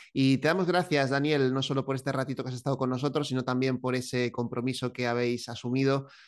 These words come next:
por parte de las iglesias bautistas de estar, eh, implicándoos, eh, de manera tan, tan directa en, en la situación y en las necesidades de, de, de esta, de esta guerra tan terrible y esto que realmente no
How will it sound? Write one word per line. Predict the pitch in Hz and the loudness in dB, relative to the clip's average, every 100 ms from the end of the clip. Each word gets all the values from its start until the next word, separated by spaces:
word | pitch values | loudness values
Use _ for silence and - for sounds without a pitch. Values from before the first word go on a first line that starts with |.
| _ | _
por | - 120 | -8 -4
parte | 123 117 123 | -4 -2 2
de | 120 117 | 2 2
las | 117 117 113 123 | 0 -2 -4 -6
iglesias | 117 120 117 | -4 -4 -2
bautistas | 117 113 127 - 147 135 | -2 0 -2 0 0 0
de | 117 | -2
estar, | 113 123 123 120 - - | -4 -2 -2 -2 -8 -6
eh, | 113 110 110 104 - | -4 -2 -4 -4 -4
implicándoos, | 131 117 127 147 151 147 151 156 - - | -2 0 0 2 2 2 2 2 -2 -4
eh, | 120 120 113 | -2 -2 -2
de | 117 | -2
manera | 120 123 139 135 | -2 -2 -2 -2
tan, | 139 131 | -2 0
tan | 135 | 0
directa | 127 123 131 - 143 - - - _ | -2 -4 -6 -6 -6 -8 -20 -20 _
en, | 117 117 110 107 - | 0 0 0 -4 -4
en | 117 | -2
la | 117 | -2
situación | - 127 107 135 139 175 - _ | -4 -6 -2 2 2 2 -4 _
y | 117 117 | -2 0
en | 117 | 0
las | 113 107 | -2 -4
necesidades | 117 120 110 120 123 127 113 | -6 -6 -2 2 4 2 0
de, | 117 110 101 98 92 | -2 -2 -2 -6 -8
de, | 104 113 104 98 | -6 -4 -4 -4
de | 120 | -4
esta, | 120 123 117 110 - - - _ - | -2 0 0 0 -4 -20 -20 _ -2
de | 135 | -2
esta | 135 139 | 0 0
guerra | 131 139 135 147 156 - | 2 2 2 0 0 -2
tan | 131 127 | -2 -2
terrible | 123 135 139 151 170 | -2 -2 0 0 0
y | 87 127 | -2 -4
esto | 123 131 123 | -4 -8 -4
que | 120 113 113 | -2 -2 -2
realmente | 120 123 123 123 | 0 0 0 0
no | 120 120 | -2 -2